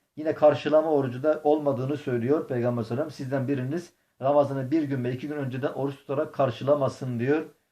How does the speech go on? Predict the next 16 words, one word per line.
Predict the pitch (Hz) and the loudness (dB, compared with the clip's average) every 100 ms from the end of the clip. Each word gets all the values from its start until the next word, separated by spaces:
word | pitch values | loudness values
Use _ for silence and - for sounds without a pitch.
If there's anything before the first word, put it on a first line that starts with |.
| _ - | _ -12
Bunu | 139 127 | -8 -6
da | 117 | -6
söylüyor | - 113 113 135 160 | -2 -2 2 2 2
Allah | - 117 127 | -2 -2 -2
Resulü | 117 113 120 127 143 | -2 -4 -4 -2 -2
sallallahu | 139 120 117 117 117 | -2 -4 -2 -2 -2
aleyhi | 110 110 | 0 0
ve | 107 | -2
sellem | 113 110 127 127 | -2 -2 -2 -4
kardeşlerim. | 110 98 95 - 90 90 _ _ _ _ _ | -4 -6 -6 -10 -14 -14 _ _ _ _ _
Şimdi | _ 180 160 175 180 - _ _ _ _ | _ -10 -2 -2 -2 -8 _ _ _ _
bunu | 135 165 | -4 2
anladık | 156 151 151 - | 2 2 -6 2
tahminim. | 127 113 120 175 196 _ _ - | 2 2 -2 -4 -10 _ _ -2
Hilali | 175 165 135 120 | 4 4 4 2
gözetleyeceğiz. | 135 147 147 156 147 156 151 _ | 2 2 2 2 2 0 -2 _